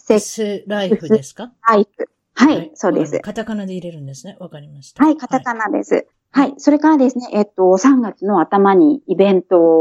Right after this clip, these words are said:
Speaker 2: を開催することになってました。まあ、えっと、Facebook上なんですけれども、えっと、すべての女性の方に当てはまるかと思うんですけれども、おっ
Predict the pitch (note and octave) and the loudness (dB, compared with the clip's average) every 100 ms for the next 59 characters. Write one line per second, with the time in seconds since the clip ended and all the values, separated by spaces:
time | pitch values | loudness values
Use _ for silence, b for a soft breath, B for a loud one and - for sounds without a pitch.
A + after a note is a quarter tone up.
0 | D#3+ - - _ B3+ C4 - A3 A3 G3+ | 4 2 -4 _ 2 2 0 -4 0 0
1 | G3 G3 G3 F#3+ E3 D#3+ E3 E3 - D3 | 0 -2 0 2 4 4 4 2 2 2
2 | D3+ G3 F#3 E3+ B - D#3+ _ D#3 D3+ | 2 2 2 2 B -8 -8 _ 0 2
3 | - G#3 - F#3+ G3 - D#3+ A2+ - - | 2 2 2 0 0 -2 -2 -2 -4 -4
4 | G3+ G3 F#3+ F#3 E3 D#3+ - D3+ E3 A#3+ | 0 0 2 2 2 -2 0 0 2 2
5 | F4 D#4 - - _ _ B B B B | 4 2 0 -10 _ _ B B B B
6 | - G3+ - - E3 E3+ - - - F4+ | -2 -2 0 2 2 4 4 2 2 2
7 | G4 D4 G#3+ F#3+ A3+ G3 F#3 F#3+ F3+ E3 | 2 2 0 0 0 2 0 -2 2 2
8 | D#3 - - A3+ A3+ G3+ F#3 E3 D#3+ - | 2 -2 0 4 4 2 0 0 0 2
9 | F#3+ F3+ E3 - D3 E3 G3 D4 F#3+ | 4 4 0 -2 2 4 4 2 -2